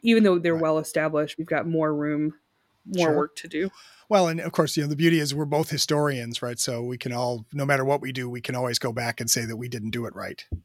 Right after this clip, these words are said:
Speaker 2: But I, I do like the idea of more, more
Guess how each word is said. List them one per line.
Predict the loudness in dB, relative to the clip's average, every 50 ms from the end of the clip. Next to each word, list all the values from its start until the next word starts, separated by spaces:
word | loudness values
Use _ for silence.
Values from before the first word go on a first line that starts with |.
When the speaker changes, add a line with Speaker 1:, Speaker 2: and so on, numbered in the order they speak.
| _ _ _ _ -6
Speaker 2:
But | 0 4 4 6
I, | 6 4 2 0 -4 _ 0
I | 0 0
do | 2 2 4
like | 4 4 4 4 0
the | -4 -4
idea | -4 -4 -6 -6 -8 -8 -4
of | -4 -2 -2 -2 -6 -10 -12 _ _ -20 -20 -20 -20 -20 _ -4
more, | 0 2 2 2 2 0 -4 -4
more | -4 -2 0 0 0 -2 -2 -6